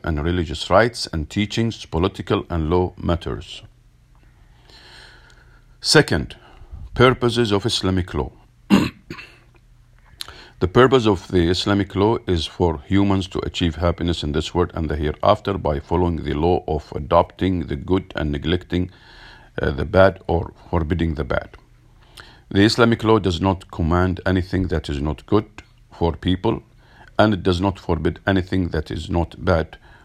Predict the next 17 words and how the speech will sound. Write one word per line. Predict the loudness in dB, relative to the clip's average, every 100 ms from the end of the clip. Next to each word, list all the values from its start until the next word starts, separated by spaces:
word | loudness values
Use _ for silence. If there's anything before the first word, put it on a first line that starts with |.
| _
for | -8 -2 -2 -4 -8
them. | -2 -2 -2 -10 -20 -20 _
<clears throat> | 4 4 0 -2
They | 2 4 6
ask | 6 6
thee | 0 -2
concerning | 0 -2 2 2 2 0
women's | 0 2 0
courses, | 0 0 0 -2 -4
say, | 0 2 4 2 -8 -20 -20 -4
"They | 6
are | 8 8 6
a | 0 4
hurt | 6 4 -4 -16 -20 _ -2
and | 0 0
a |
pollution. | -2 -2 -2 -4 -10